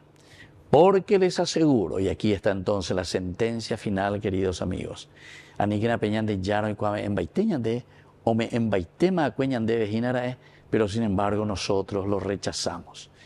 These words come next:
Es decir, no vivimos, no hacemos lo que el Señor nos está pidiendo. Y entonces por eso dice, "Les aseguro que ninguno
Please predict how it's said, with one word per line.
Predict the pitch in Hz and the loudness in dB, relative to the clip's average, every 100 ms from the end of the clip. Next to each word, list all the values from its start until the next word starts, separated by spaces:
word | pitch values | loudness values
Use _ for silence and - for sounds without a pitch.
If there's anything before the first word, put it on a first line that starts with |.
| - | 0
Es | 98 | 0
decir, | 87 123 180 190 - - - - - - | 2 6 4 4 -8 -20 -20 -20 -20 -8
no | - 107 | 0 2
vivimos, | 98 92 139 143 92 87 - - - - - | 2 4 4 2 0 -8 -12 -18 -20 -20 -6
no | 104 101 | -2 -2
hacemos | - - 160 120 90 | -4 -2 0 0 -2
lo | 92 | -4
que | 87 | -2
el | 90 | -4
Señor | - 92 101 98 | -2 -2 0 0
nos | 95 | -2
está | 90 - 95 | -4 -2 0
pidiendo. | 98 113 131 95 | 0 2 2 0
Y | 95 | -2
entonces | 87 95 92 117 | 0 0 0 -2
por | 123 151 | 0 2
eso | 113 104 107 | 2 2 2
dice, | 101 92 - 92 | 2 0 -2 -2
"Les | 92 | -2
aseguro | 95 92 98 127 156 123 - - - - - | -2 -2 0 0 0 -2 -8 -20 -20 -10 2
que | 143 | 4
ninguno | 139 139 139 123 123 160 98 73 69 | 6 4 4 4 4 4 2 -2 -8